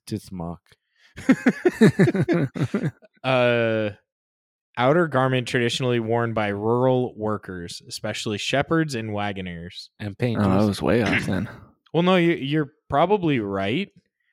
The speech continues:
Speaker 3: Um, but I just don't see it.
Speaker 1: <laughs> I, I'm with you though on this.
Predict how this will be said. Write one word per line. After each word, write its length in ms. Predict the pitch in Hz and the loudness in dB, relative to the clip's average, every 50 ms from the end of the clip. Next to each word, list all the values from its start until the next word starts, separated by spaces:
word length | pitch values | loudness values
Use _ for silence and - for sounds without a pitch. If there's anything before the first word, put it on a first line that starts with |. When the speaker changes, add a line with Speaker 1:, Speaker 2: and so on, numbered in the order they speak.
| _ _ _ _ _ _ _ _ _ _ _ _ _ _ _ _ _ _ _ _ _ - | _ _ _ _ _ _ _ _ _ _ _ _ _ _ _ _ _ _ _ _ _ -4
Speaker 3:
Um, 720 | 123 117 113 113 110 107 104 104 101 95 95 92 92 101 104 _ _ _ _ _ _ _ _ - _ _ _ _ _ _ _ _ _ _ _ _ _ _ _ _ - | -2 0 2 2 2 2 0 0 -2 -2 -4 -6 -8 -10 -14 _ _ _ _ _ _ _ _ -20 _ _ _ _ _ _ _ _ _ _ _ _ _ _ _ _ -8
but 200 | 127 131 135 131 | -4 0 2 2
I 100 | 131 127 | 2 2
just 220 | 120 120 117 - | 0 -2 -4 -4
don't 200 | 131 117 110 104 | -4 -4 -4 -6
see 180 | - - 104 85 | -8 -10 -10 -10
it. 100 | 78 - _ _ _ _ _ _ _ _ _ _ _ _ _ _ _ _ _ _ _ _ _ _ _ _ _ - | -12 -16 _ _ _ _ _ _ _ _ _ _ _ _ _ _ _ _ _ _ _ _ _ _ _ _ _ 0
Speaker 1:
<laughs> 80 | 135 110 - - - - - - _ - - - _ _ - _ _ - | 0 0 0 -6 -16 -20 -20 -20 _ -20 -20 -20 _ _ -20 _ _ -6
I, 300 | 135 156 180 180 175 165 | -4 -2 0 0 0 0
I'm 340 | - 131 160 175 175 165 139 | 0 2 2 2 2 2 0
with 280 | 139 147 147 143 - - | 0 -2 -2 -2 -2 -2
you 180 | 120 113 107 | 0 0 2
though 160 | 110 110 107 107 | 2 2 2 2
on 180 | 110 110 110 | 0 -2 -4
this. 320 | 110 117 131 135 - - | -4 -6 -6 -6 -10 -14